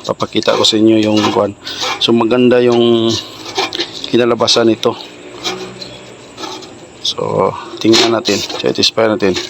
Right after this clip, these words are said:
Papoy natin. So, una, lagyan natin siya ng krudo. Krudo po una yan, ilagay natin dyan para madali siyang mag-apoy. So, yung iba nung may nagsasabi na hinaluan daw ng gasolina. So, hindi po tayo naghahalo ng mga ano,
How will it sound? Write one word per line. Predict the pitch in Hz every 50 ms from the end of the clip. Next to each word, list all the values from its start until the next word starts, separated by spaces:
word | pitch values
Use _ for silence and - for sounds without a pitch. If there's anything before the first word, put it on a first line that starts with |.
| - -
Papoy | 107 110 - - 117 113 113
natin. | 113 107 113 107
So, | 110 107 113 117
una, | 123 127 127 113 113 123 - - - - - - - - - 113
lagyan | 113 113 107 117 113 113
natin | 110 - - 110 107
siya | - - 107 110 113
ng | 117 123 117 - - -
krudo. | - 117 117 113 113 120 - - - - - - - - - - - - - - - - - - - - - - - - - - - - - - 370 - - - - - - - -
Krudo | 120 120 113 113 120 117
po | - 123 120
una | 113 113 117 117 113
yan, | 113 113 117 117 110
ilagay | 104 104 104 107 113 110
natin | 107 107 107 - 113 110 98
dyan | 107 107 - - - - - -
para | - 117 117 117 113
madali | 110 107 104 110 117 117
siyang | 113 - 110 110 113 113
mag-apoy. | 110 110 107 - - - - 123 120 107 - - - - - - - - - - - - - - - - - -
So, | - - 113 110
yung | 113 113 113 113 113 120 127
iba | 123 113 117 117 120
nung | 123
may | 120 117 110
nagsasabi | 110 107 - - - 117 110 107 107 120 117 113
na | 113 110 107 107
hinaluan | 104 107 107 110 110 107 104 110 - 107
daw | 107 107 107
ng | 110 107
gasolina. | 104 101 - 110 104 104 104 104 104 107 107 - - - - - - - - - - - - - - - -
So, | - 123 117
hindi | - 58
po | - - -
tayo | 110 110 107
naghahalo | 110 104 107 101 98 101 104 104 101 107 -
ng | 113 113 110 107
mga | 107 117 107
ano, | 110 120